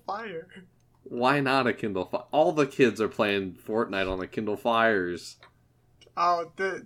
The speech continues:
Speaker 1: dang Fortniters.
Speaker 2: Or Call of Duty Mobile. <laughs>
Speaker 1: They played Black Ops one on the D S. <laughs>
Speaker 2: Oh my gosh, legendary.
Speaker 1: Uh, so, yeah, I think that's,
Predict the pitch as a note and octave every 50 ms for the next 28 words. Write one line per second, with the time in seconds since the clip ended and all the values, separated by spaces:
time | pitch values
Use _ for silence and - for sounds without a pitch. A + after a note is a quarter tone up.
0 | - - F#3+ F#3 F#3 F#3 F#3+ - - F#3+ G#3+ G#3 - - G3 F#3+ F#3+ F#3+ F#3+ A2+
1 | A2 A2+ A2+ A2 G2 G2+ - - - C#3 C3 B2+ C3 B2+ A2 B2 A#2+ A2+ A2 G#2
2 | G#2+ G#2+ A2 G#2 A2+ G#2+ G#2+ G2+ A2+ - - - - - - - _ _ _ _
3 | _ - - - - - - - - - - - - - - - G#3 A#3 B3 -
4 | - - - G#3+ G3 - - - G3+ F3+ F#3+ G3+ - A#3+ G#3 F#3+ D#3+ D3+ - F3
5 | F3 G3 G3 G#3 G3 F#3+ - - F#3+ F3+ F3 F#3 F3+ F#3 F#3 - F3 F3 - -
6 | - F3+ F3 F3 F3 F#3 A3+ A3 - - - - - - - G4 G4+ - - -
7 | - - - A4 G#4+ - A#4 A#4 - A#4+ A#4+ - - A4+ - - G#4 G#4 - -
8 | - _ _ - - - G2+ A#2 A#2+ A#2 G#2+ F#2+ F2+ F2 F2+ F2 - A2 G2+ G2
9 | F#2+ F#2 F2+ - G#2+ A2 A2 A2 A2+ A2+ G#2+ G2+ F#2 F#2 F#2 F#2 F#2 G#2 - _
10 | _ _ _ _ - - _ C4 A#3+ F#3+ - E3+ D#3 D#3 D#3 D3+ D3+ D3 D3+ D#3
11 | - - - - - F#3 F#3 F3+ F3 F3 - - - _ _ _ _ - G3 A#3
12 | D4+ - - - A3+ A3 A3+ G#3 G3+ G3 G3 G3 - - - - - - -